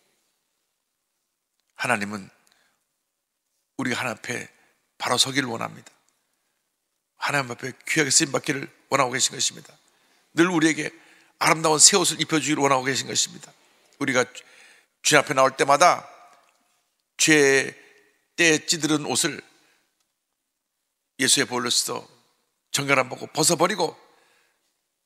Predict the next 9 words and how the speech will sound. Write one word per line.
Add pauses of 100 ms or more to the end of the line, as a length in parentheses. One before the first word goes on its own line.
(240)
주님이
주신 (240)
아름다운
옷으로 (880)
갈아입게
되기를
주님의
이름으로
축원합니다.